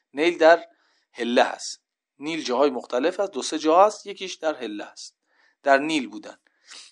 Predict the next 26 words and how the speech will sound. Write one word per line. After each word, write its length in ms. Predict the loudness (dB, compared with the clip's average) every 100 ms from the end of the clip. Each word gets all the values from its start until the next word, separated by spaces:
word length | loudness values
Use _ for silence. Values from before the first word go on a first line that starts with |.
| _ _ 0
معل 260 | 2 4
ابن 160 | 2 2
خنیس 340 | -2 -4 0
و 40 | -2
ابن 300 | -2 -6 -8
ابی 220 | -8 -4
یعفور 420 | -4 -4 -10 -18 -20 _ _ _ _ _ -20 -20 -20 -20 -20 -20 -20 -8
در 140 | 2 4
زمان 360 | 6 6 8
امام 280 | 6 4 2
صادق 360 | 2 -2 0 0
علیه 140 | -2
السلام. 360 | -4 -8 -10 -4
پس 220 | -4 -2
اختلاف 520 | -4 -4 -2 2 2 0
کردن 440 | -2 -2 -4 -4
در 180 | -2 -2
ذبایح 640 | 0 -2 0 0 2 2
یهود. 540 | 2 2 -2 -6 -8 _ _ _ _ _ _ _ _ _ _ _ -10
فاکل 540 | 2 6 8 8 8
معلا 560 | 8 8 8 6 4 4
ولم 320 | 4 6 4
یاکل 360 | 2 -2 -2 -4
ابن 200 | -4 -6
ابی 260 | -6 -4
یعفور. 520 | -6 -6 -8 -10 -12